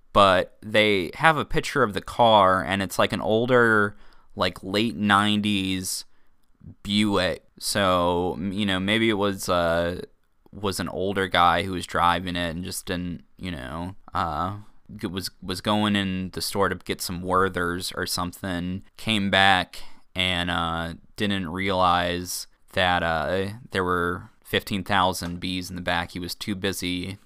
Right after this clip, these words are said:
driving on his way to, to get to the early bird <laughs> special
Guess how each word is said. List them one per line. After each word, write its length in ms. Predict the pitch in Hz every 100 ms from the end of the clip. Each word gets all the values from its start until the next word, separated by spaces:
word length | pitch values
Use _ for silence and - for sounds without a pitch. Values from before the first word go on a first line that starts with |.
| -
driving 640 | 98 92 92 95 92 92 90
on 140 | 90
his 160 | 87 -
way 240 | 90 87
to, 480 | - - 85 87 90
to 180 | - -
get 140 | 82
to 140 | - 87
the 100 | 69
early 280 | 95 98
bird 260 | 90 87 87
<laughs> 60 | -
special 560 | - - - - 90